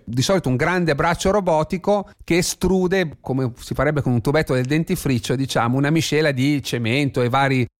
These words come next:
additivi, realizzando strato dopo strato, deponendo strato dopo strato, e realizzando anche oggetti di grandi dimensioni. Non so se c'è qualcosa che però vale la pena di aggiungere.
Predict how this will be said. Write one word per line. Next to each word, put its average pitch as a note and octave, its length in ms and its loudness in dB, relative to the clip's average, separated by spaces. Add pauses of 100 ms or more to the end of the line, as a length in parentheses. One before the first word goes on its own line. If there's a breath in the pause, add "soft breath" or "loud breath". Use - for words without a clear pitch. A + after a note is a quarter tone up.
(140)
additivi, E3 520 0
realizzando F#3 680 0
strato D#3+ 420 -2
dopo C3+ 240 0
strato, D3+ 380 0
deponendo C#3 400 0
strato B2+ 460 -2
dopo B2+ 260 -2
strato, C3 680 -2 (240 loud breath)
e B2+ 220 -2
realizzando F3+ 420 0
anche C#3+ 200 0
oggetti C3 320 -2
di C3 80 0
grandi A#2+ 320 2
dimensioni. G#2+ 480 0
Non A2 100 2
so G3+ 140 0
se A#3 100 0
c'è D3 160 0
qualcosa C#3+ 400 0
che A2+ 160 -4
però B2 200 0
vale A#2+ 180 0
la G2+ 100 0
pena A#2 220 -2
di G#2+ 80 0
aggiungere. F#2 600 -2